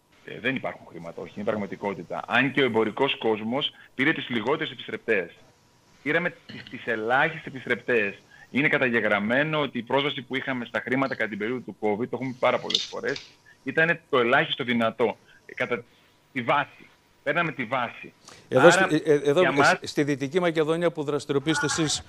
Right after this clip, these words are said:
Speaker 2: και είστε και πρόεδρος στα Γρεβένα, είχατε πρόσβαση σε όλα τα χρηματοδοτικά εργαλεία ή είχατε ελάχιστη
Speaker 1: Μια
Speaker 2: πρόσβαση και πήρατε ελάχιστα χρήματα;
Speaker 1: Δυτική
Speaker 2: Παράδειγμα, η
Speaker 1: Μακεδονία
Speaker 2: οροφή της χρηματοδότησης μέσω του εσπα ήταν σαράντα χιλιάδες. Ακούσαμε για σαραντάρια. Εσείς πήρατε, κάναμε μια επιχείρηση σαραντάρια ή πήρατε πολύ λίγα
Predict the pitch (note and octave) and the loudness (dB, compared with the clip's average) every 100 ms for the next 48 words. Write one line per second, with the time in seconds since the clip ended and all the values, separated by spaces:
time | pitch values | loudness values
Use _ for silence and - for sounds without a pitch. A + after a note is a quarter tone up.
0 | - - - F3+ E3 D#3 D#3 D#3+ D#3 D#3 | -20 -20 -4 -4 2 2 6 4 4 2
1 | C#3+ C#3+ D3+ C#3 C#3+ C#3+ C3 B2 C#3 C#3+ | 2 2 0 0 2 2 0 2 2 4
2 | D3 C3+ C3+ B2+ C3 B2+ C#3 C#3 C#3+ C#3+ | 0 -2 0 2 2 -2 -4 -2 -2 -2
3 | C#3 C#3 E3+ E3+ F#3+ A3 F#3 - - _ | -6 -4 -2 -2 -2 2 0 0 -14 _
4 | _ _ _ _ - F#3+ G3 F#3 E3+ D#3+ | _ _ _ _ -4 0 4 6 6 6
5 | C#3+ C3+ B2 A#2 C#3 D#3+ C#3 C3+ C#3 C3+ | 8 8 6 0 -2 4 4 6 4 2
6 | C#3 C3+ B2 C3+ C3 C3 C3 - B2 B2+ | 2 0 2 2 4 4 4 2 -2 -2
7 | A2+ G#2 F2 D#2 _ _ _ _ _ _ | -4 -2 -4 -8 _ _ _ _ _ _
8 | - C#3 D#3 E3 D#3+ D#3 D3 C#3 F#3+ D#3+ | 2 8 8 8 8 8 6 6 2 2
9 | - D#3 D3 D3 F3 C#3+ E3 E3 D#3+ C#3 | -2 2 2 4 4 2 0 0 0 2
10 | F#3 - G3 G3 F3 F3+ F#3 F3+ F3+ E3 | 0 2 0 0 2 4 4 4 2 4
11 | B2 F2+ - A#2+ E3 E3+ D#3+ D#3 D#3+ D3+ | 4 2 -8 -6 -4 -2 0 0 4 4
12 | D3+ D3 G2+ E2+ - - - A#2+ G3 F3 | 6 4 2 -6 -10 -20 -10 -6 -2 2
13 | C#3 C3+ C3 D3 D3 D3 D3 C#3 D#3 D3 | 6 6 4 2 2 4 2 0 -4 -2
14 | - D#3+ E3 G#3+ G#3+ A3 G#3+ F#3 D#3 C#3+ | 0 2 4 2 4 2 4 4 4 2
15 | B2+ C3 B2+ A#2 A2 F#2 | 2 2 2 2 0 -2